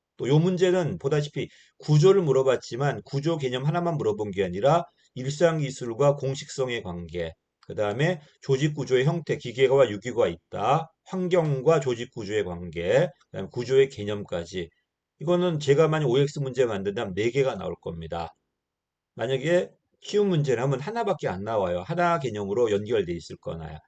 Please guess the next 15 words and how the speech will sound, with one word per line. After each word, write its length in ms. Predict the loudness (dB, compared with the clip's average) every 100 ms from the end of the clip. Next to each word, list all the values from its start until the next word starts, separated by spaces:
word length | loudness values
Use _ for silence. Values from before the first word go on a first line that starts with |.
| -16
있을 240 | -14 -10
거니까요. 720 | -10 -10 -14 -14 -4 -4 -4 -10 _
그래서 220 | -4 -4 -4 -16 -4
어떤 320 | 2 4 4
개념을 480 | 0 0 4 4 2
주고 500 | -2 4 8 8 4 _ _
내용을 520 | 0 4 6 6 4 2
물어보는 540 | 4 4 4 -4 -4
문제가 600 | -6 -4 -4 2 4 2 -4 _ _
두 120 | 0
번째로 460 | 2 2 4 4 4
어려운 280 | 6 4 2
문제야. 480 | -8 -6 -4 -6 -10 -4
여기도 180 | 4 4
마찬가지죠. 760 | 4 0 0 0 -2 0 0